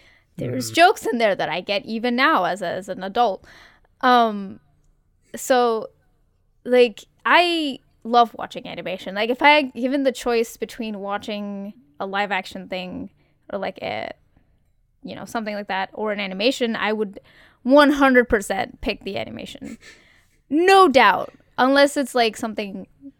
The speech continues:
Speaker 1: that I really wanted to watch or something. But, like,
Speaker 2: <laughs>
Speaker 1: yeah, any day, if, if we were standing at a theater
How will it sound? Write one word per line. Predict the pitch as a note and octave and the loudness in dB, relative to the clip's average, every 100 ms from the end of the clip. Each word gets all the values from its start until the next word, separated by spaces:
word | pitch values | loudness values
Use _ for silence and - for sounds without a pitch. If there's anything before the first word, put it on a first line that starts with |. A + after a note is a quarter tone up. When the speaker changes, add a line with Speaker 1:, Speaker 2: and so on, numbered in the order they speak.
| _ _ _ _ _ _ | _ _ _ _ _ _
Speaker 1:
that | G3+ | -10
I | G3 | -10
really | - F3+ - | -10 -14 -14
wanted | - - | -16 -16
to | |
watch | G3 F#3 - | -10 -10 -10
or | - | -16
something. | - - G#2+ - _ - _ _ | -18 -18 -18 -20 _ -20 _ _
But, | A#3+ A3+ G3 | 4 4 4
like, | G3+ E3+ - - E3 - | 0 -2 -10 -12 -12 -12
Speaker 2:
<laughs> | - - - | -8 -8 -2
Speaker 1:
yeah, | F4+ C4 - - | 4 4 2 0
any | A3 F#4 G4 | 4 4 4
day, | D#4+ D4 C#4+ C#4 C#4 C4+ - | 6 8 8 8 8 4 0
if, | B3 B3 - - | -2 -2 -6 0
if | A#3+ A#3 | 0 0
we | A#3+ | -4
were | A#3 A#3 | -2 -2
standing | - D4 D#4 D#4 D#4+ D4+ D#4 D4+ _ _ | 2 4 6 4 2 2 0 -4 _ _
at | G3+ A3 | 2 4
a | C#4+ | 4
theater | - B3 A#3 A3+ A3 A3 | 0 0 2 4 2 0